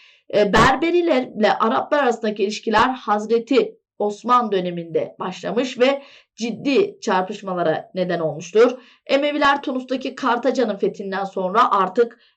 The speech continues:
e, Kuzey Afrika'daki fethi kalıcı hale getirmişlerdir.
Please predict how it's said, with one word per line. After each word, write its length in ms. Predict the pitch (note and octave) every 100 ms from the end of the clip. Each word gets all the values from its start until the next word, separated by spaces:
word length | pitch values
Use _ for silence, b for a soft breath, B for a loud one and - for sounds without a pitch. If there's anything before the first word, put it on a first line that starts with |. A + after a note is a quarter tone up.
| -
e, 320 | F#3+ F3+ E3+
Kuzey 240 | A3+ A#3+
Afrika'daki 580 | A3 G#3 G3 F#3 F3+ F#3+
fethi 300 | G#3 F#3 -
kalıcı 420 | - G3 G3+ G3+
hale 320 | G#3+ F3 F3
getirmişlerdir. 1000 | F3 F3+ F3+ E3 F3 E3+ D#3 F3 A#3 C#4